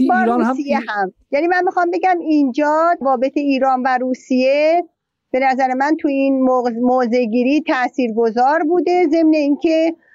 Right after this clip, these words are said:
Speaker 1: به هر حال امام جمعه های شهرایی هم که شما اشاره کردید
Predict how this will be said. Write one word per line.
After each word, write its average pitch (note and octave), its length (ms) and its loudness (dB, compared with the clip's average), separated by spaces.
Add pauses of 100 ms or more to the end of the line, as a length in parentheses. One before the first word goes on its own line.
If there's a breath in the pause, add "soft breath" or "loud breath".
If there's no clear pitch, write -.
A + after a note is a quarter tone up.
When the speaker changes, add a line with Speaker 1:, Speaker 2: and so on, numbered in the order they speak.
(160 soft breath)
Speaker 1:
به B3 60 0
هر B3 200 0
حال C#4 260 0
امام B3+ 380 0
جمعه A#3 320 0
های B3 280 0
شهرایی A#3+ 500 -2
هم A#3 140 0
که A#3+ 80 -2
شما A#3+ 280 -2
اشاره A#3 400 -2
کردید B3+ 680 0